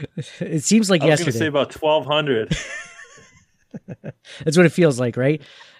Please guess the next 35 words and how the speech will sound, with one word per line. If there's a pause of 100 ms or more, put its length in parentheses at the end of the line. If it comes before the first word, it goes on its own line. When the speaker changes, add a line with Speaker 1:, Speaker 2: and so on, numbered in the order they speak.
Speaker 1:
Uh, (160)
no,
about
a
hundred
fifty,
which
is
really
cool.
We
joined, (400)
uh,
Buffalo
Rumblings. (140)
Uh,
for
those
that
don't
know,
we've
got
a
lot
of
new
listeners
since
we
first (420)
started
the
podcast
network.